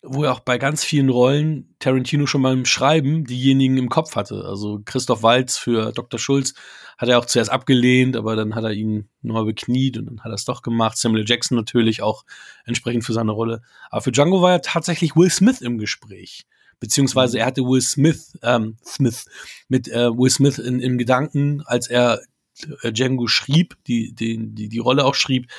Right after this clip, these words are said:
Speaker 1: hat er da die ganze Zeit an Will Smith gedacht.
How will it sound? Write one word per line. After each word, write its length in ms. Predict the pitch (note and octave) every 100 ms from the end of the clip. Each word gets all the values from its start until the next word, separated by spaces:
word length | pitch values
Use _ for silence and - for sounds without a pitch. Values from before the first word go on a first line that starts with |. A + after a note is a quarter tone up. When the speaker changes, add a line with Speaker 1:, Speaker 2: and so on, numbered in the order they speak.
| - -
Speaker 1:
hat 120 | A#2
er 300 | A#2+ B2 A#2
da 280 | A2+ A2+ A#2+
die 100 | A2+
ganze 260 | A#2 A#2+ A2+
Zeit 240 | B2 A#2
an 160 | A2 A#2
Will 100 | A#2+
Smith 280 | B2+ A#2+
gedacht. 320 | - B2 D#3+